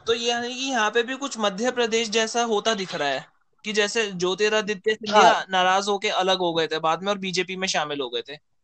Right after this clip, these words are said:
Speaker 2: हाँ जी, ये पर ये, ये कहना अभी सही नहीं होगा कि वो बीजेपी में आ रहे हैं, क्योंकि उन्होंने अभी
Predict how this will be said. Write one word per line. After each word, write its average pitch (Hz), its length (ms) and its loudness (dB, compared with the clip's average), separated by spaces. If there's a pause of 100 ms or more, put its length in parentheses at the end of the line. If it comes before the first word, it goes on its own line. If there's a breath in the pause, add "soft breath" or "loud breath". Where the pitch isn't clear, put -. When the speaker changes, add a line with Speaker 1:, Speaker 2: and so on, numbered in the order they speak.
(1900)
Speaker 2:
हाँ 165 300 4
जी, 147 220 -2 (160)
ये 185 240 8
पर 233 220 4
ये, 220 200 8
ये 226 280 10
कहना 233 380 8
अभी 226 540 4 (260)
सही 190 280 2
नहीं 208 160 4
होगा 202 220 6
कि 202 160 0
वो 220 100 6
बीजेपी 190 420 2
में 190 120 2
आ 175 120 10
रहे 175 120 6
हैं, 185 100 -2
क्योंकि 190 200 -4
उन्होंने 190 280 0
अभी 185 280 0